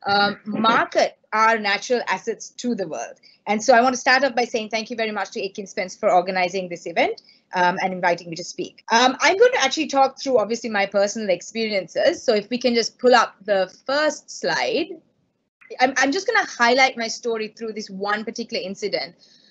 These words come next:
A couple of years ago, I was out on the water in Mirissa, where I do most of my research, and we encountered this mother calf pair of blue whales. Now, I want to point out first and foremost that seeing,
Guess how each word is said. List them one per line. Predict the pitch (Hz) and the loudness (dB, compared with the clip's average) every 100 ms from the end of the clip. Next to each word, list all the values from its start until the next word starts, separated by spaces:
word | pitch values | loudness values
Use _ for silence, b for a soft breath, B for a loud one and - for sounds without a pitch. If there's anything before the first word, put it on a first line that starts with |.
| b | b
A | 190 269 330 - | 0 2 0 -4
couple | 269 320 | -2 0
of | 339 | 0
years | 269 254 247 | 2 2 2
ago, | 220 233 | 0 2
I | 202 | 2
was | 202 202 | 0 -2
out | 202 220 | -2 -2
on | 214 | -4
the | 196 | 0
water | 185 190 | 2 2
in | 196 175 175 | -2 -6 -8
Mirissa, | 175 170 - 180 | -8 -6 0 0
where | 175 180 | 2 4
I | 180 | 4
do | 202 196 | 2 -2
most | 190 196 | -2 -2
of | - | -6
my | 190 180 | -4 -4
research, | 165 156 147 170 - - B B B | -4 -8 -4 -4 -4 -14 B B B
and | 202 208 208 208 196 | 2 2 2 0 -4
we | 208 226 | -2 -2
encountered | 220 233 226 254 277 | -4 -4 -2 -2 -4
this | 247 208 | -6 -2
mother | 190 196 220 | -2 -2 -4
calf | - 190 185 185 | -2 0 0 -2
pair | 196 180 | -2 -2
of | 175 | -2
blue | 165 170 160 | -6 -6 -6
whales. | 98 - - _ b - | -6 -10 -16 _ b 0
Now, | |
I | 214 | 4
want | 247 285 | 4 2
to | 262 | 0
point | 247 247 | 0 2
out | 220 214 | 0 0
first | 214 208 | -4 -6
and | 214 | -10
foremost | - 190 180 180 - | -6 -4 -4 -6 -4
that | 190 - | -4 -4
seeing, | - 220 208 220 247 | -10 -6 -4 -4 -4